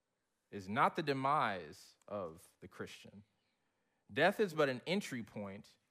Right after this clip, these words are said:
into glory. The blood of Christ covers over all the transgressions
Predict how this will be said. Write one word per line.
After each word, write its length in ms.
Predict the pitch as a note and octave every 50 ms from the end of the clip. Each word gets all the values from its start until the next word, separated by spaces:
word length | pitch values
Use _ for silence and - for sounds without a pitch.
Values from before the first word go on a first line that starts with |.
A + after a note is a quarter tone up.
| _ _ _ -
into 520 | A2+ A#2+ A#2 - - A#2+ A2+ A2 G#2+ G#2+ G2+ - _ _ _ -
glory. 580 | G2 A2 A#2+ C#3 D3 C#3 B2 G2+ - - - G#2 A2+ - _ _ _ _ _ _ _ _ _ _ _ _ _ _ _ _ _ _ -
The 120 | A#2 C3+
blood 280 | A2+ B2 C#3+ E3 G3 A3
of 160 | G#3+ F#3+ -
Christ 400 | - F3 D#3+ C#3+ A#2+ A2+ - -
covers 460 | - - D3+ D#3+ E3 D#3+ D#3 C#3 -
over 300 | - C3 C3+ B2+ A#2+ A#2
all 340 | A#2+ - C3 C#3+ D#3+ F3 F#3
the 100 | E3+ E3 D#3
transgressions 920 | - - D#3 C#3+ C#3 C3+ - - - C#3 C3+ - - - F2 F2 F2+ F#2+